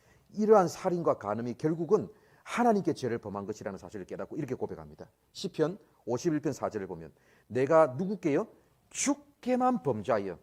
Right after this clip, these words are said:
주의 목전에 악을 행하였사오니." 이게 자신의 죄가 겉으로는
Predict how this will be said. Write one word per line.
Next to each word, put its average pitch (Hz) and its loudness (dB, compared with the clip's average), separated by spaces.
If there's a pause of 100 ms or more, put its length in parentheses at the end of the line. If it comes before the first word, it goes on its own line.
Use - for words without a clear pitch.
(320)
주의 170 4
목전에 151 2 (200)
악을 165 6
행하였사오니." 101 -2 (220)
이게 180 -2
자신의 208 6
죄가 117 -2 (400)
겉으로는 208 2